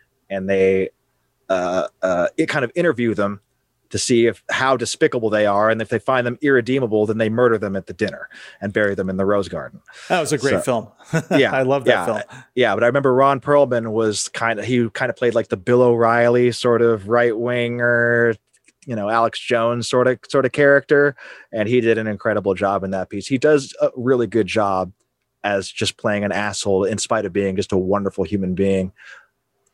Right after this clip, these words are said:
Speaker 2: It's, you know, it's, it's good because for him, I mean, I've, I, I've never talked to him, never met him, but, uh, like,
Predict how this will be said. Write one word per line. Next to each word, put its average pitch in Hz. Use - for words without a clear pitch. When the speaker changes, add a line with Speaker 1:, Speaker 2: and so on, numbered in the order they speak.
Speaker 2:
It's, 196
you 226
know, 220
it's, -
it's 233
good 254
because 147
for 143
him, 151
I 131
mean, 139
I've, 131
I, 131
I've 120
never 139
talked 123
to 143
him, 123
never 117
met 117
him, 120
but, 117
uh, 113
like, 120